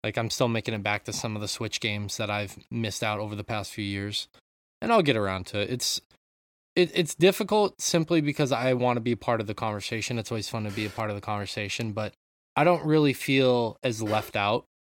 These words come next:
about these kind of things like I used to be when I was younger. Unle-, it's only unless there's a game that really I, I absolutely must have that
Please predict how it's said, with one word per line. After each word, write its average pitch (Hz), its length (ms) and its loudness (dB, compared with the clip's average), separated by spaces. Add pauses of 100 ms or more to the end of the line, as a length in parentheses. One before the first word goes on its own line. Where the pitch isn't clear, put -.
(240)
about 123 240 0
these 123 180 -2
kind 131 160 -2
of 123 80 -2
things 127 320 -2
like 110 180 -2
I 107 40 -4
used 101 260 -4
to 123 80 -4
be 120 140 0
when 110 120 -2
I 101 80 0
was 101 200 -4
younger. 113 340 -4 (1300)
Unle-, 156 280 2 (360)
it's 170 200 2
only 208 320 4
unless 156 400 6
there's 143 180 4
a 117 60 -2
game 127 240 2
that 117 240 0
really 131 960 4
I, 113 540 2 (280)
I 117 240 0
absolutely 117 640 0
must 107 360 -2
have 98 340 -2
that 98 280 -4